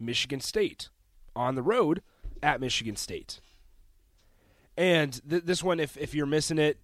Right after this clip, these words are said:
it's at, it's at six P M on Big Ten Network. Michigan State is a fifteen-point favorite. They come in tenth in the country, ranked twelve and two. Um,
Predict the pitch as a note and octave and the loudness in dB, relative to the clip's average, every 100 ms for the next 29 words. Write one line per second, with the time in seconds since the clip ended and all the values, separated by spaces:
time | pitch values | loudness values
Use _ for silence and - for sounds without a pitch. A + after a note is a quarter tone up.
0 | - C#3+ C3+ B2+ - C#3+ C3+ A#2 - E3+ | -8 -4 -4 -4 -8 -6 -6 -6 2 2
1 | - F3 E3 E3 D#3 B2+ C#3 C3+ D#3+ D3 | 2 2 4 4 2 0 -2 0 -2 0
2 | C3 A#2+ B2 A#2+ - - - B2+ D#3+ - | 0 2 0 0 -6 -18 -10 -4 0 0
3 | D#3+ - D#3 D3+ B2+ A2+ - D#3+ - D#3+ | -2 -2 0 0 0 -2 0 0 0 -2
4 | D#3+ - D#3+ - C3+ B2+ B2+ A2 A2 C3+ | -2 -2 -4 -2 -2 2 0 -2 -2 -2
5 | C3+ C3+ - C3 C#3+ E3 D#3 C#3+ C#3+ - | 0 -2 -2 -6 -4 -4 -2 -2 -2 0
6 | D3 C#3+ B2+ B2+ - A2+ B2 D3 D3+ - | 0 2 0 -4 -6 -4 -2 -2 -6 -4
7 | G#2+ G#2+ - _ _ _ _ _ C3+ C#3+ | -4 -4 -10 _ _ _ _ _ -2 2
8 | C3+ A2+ | 2 0